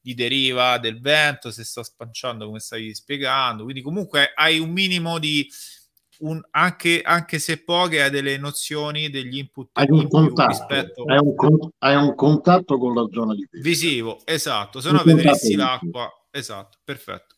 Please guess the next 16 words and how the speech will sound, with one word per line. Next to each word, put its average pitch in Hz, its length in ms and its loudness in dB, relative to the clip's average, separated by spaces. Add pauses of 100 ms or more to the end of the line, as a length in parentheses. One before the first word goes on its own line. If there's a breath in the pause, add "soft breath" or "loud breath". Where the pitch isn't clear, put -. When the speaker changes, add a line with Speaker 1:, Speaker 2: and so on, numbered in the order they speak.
(140)
Speaker 1:
perfetto. - 460 -16 (180)
Speaker 2:
Ora, 165 540 4 (160)
che 190 160 6
succede? 117 840 -2
Eh, 127 380 0 (100)
non 170 340 6
tocca, 127 580 2
aumentiamo, 131 840 2 (280)
spostiamo 127 580 2
il 104 140 -4
fi-, 120 100 -8
il 117 200 0
fiocchetto 135 640 2
verso 117 320 0
il 110 60 0
mulinello, 110 720 0